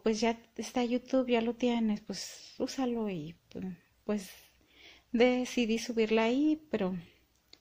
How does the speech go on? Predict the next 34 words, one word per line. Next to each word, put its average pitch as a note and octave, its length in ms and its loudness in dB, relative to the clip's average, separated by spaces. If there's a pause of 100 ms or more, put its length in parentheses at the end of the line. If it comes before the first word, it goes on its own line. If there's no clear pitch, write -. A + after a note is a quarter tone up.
(600)
pues C#4 140 0
fue C#4 140 -2
por A#3 140 4
eso - 340 -8 (300)
que G#3+ 100 -2
empecé F3 640 -4
con G3 160 -4
YouTube. - 340 -8 (520)
No, F3+ 520 -4
no G3 140 -4
era G#3+ 180 -2
porque A3 300 -6
pues - 300 -12
yo F#3+ 160 -2 (120)
quisiera F#3+ 400 -6
subir F#3 680 -6
video F3+ 260 -4
ni F#3+ 140 -2
hacer. - 280 -12 (1200)
Subí A3 260 0
ese C#4+ 220 0
video A#3+ 460 0 (440)
de F#3+ 80 -4
esa G#3+ 160 -4
tarea G#3 380 -2
y A3 240 2
después G#3+ 720 -2
de A#3+ 440 -2 (680)
meses A3 680 0
pues G3+ 240 -4
ya F#3+ 80 0
empecé F3+ 400 -2
a F3 40 -4
subir G#3 580 -4